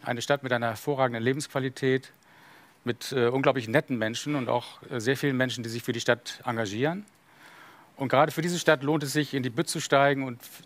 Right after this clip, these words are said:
sich nochmal einzusetzen. Denn ich glaube, dass in dieser Stadt in den letzten sieben Jahren zu wenig passiert ist. Wir haben in den letzten sieben Jahren zu viele Dinge liegen gelassen in der Digitalisierung, da sprechen wir heute noch drüber, auch bei der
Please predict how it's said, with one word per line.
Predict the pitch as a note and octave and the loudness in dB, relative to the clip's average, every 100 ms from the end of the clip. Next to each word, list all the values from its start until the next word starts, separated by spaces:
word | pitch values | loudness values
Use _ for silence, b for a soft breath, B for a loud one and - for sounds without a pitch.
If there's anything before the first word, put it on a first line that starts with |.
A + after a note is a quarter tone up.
| _ | _
sich | - C3 - - | -8 -8 -8 -4
nochmal | B2+ A#2+ G#2+ | -2 2 2
einzusetzen. | A2 - G2 F#2+ - G#2 | 2 -2 -4 -4 -6 -4
Denn | A#2 | -4
ich | A#2 | -4
glaube, | - C3+ C#3 C#3+ C#3+ b b b b b - | 0 2 4 0 -2 b b b b b -2
dass | A#2+ | -2
in | C3 | 0
dieser | D#3 E3 | 2 2
Stadt | - D3+ D3 | 4 2 2
in | |
den | C3 | 2
letzten | C#3+ - C#3 | 2 0 -4
sieben | B2+ D3 | -2 0
Jahren | C3 C3 C3+ | 2 2 0
zu | A#2 | -2
wenig | B2 A#2+ | -4 -2
passiert | A2+ - A2+ A2 | -6 -4 -6 -8
ist. | G2 - | -14 -12
Wir | A#2 G#2+ | -8 -2
haben | B2+ C3+ C3 b b b b b _ _ | 0 0 -4 b b b b b _ _
in | B2+ | -4
den | B2 | 2
letzten | D3+ - C#3 | 2 2 -4
sieben | C#3 C#3+ | -2 0
Jahren | B2+ C3+ C3+ C3+ - - _ _ _ | 4 4 4 -2 -10 -20 _ _ _
zu | - | -8
viele | C3+ D#3 | -2 0
Dinge | C3 C3 | 2 2
liegen | B2 E3 | 0 0
gelassen | D#3 D3+ D3+ - D3+ D3 - | 0 2 2 0 -4 -4 -4
in | |
der | B2 | -4
Digitalisierung, | A#2+ A#2 - A#2+ A2 D3+ D3 | -4 -4 -2 -2 0 -2 -2
da | B2 | -4
sprechen | - C#3 C3+ | -4 -4 0
wir | B2 | -2
heute | B2+ | 0
noch | B2 B2 | -2 -8
drüber, | - A#2+ A#2+ A#2+ B B B B B B B B _ _ _ | -6 -2 0 0 B B B B B B B B _ _ _
auch | C3 B2 | -2 -2
bei | - | -2
der | A#2 A#2+ A2+ | 2 4 4